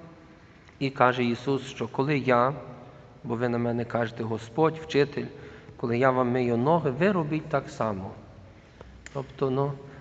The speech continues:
не раз люди кажуть: «Кості комусь полощать», це обсуждають, так,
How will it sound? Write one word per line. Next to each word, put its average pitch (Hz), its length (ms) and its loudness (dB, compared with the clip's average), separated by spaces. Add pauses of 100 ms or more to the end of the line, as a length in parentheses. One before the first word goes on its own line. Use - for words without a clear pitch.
(140)
не 139 80 4
раз 147 200 4
люди 143 180 2
кажуть: 139 400 4
«Кості 160 400 6
комусь 123 340 -2
полощать», 113 580 -2
це 147 100 -4
обсуждають, 131 880 0
так, - 280 -12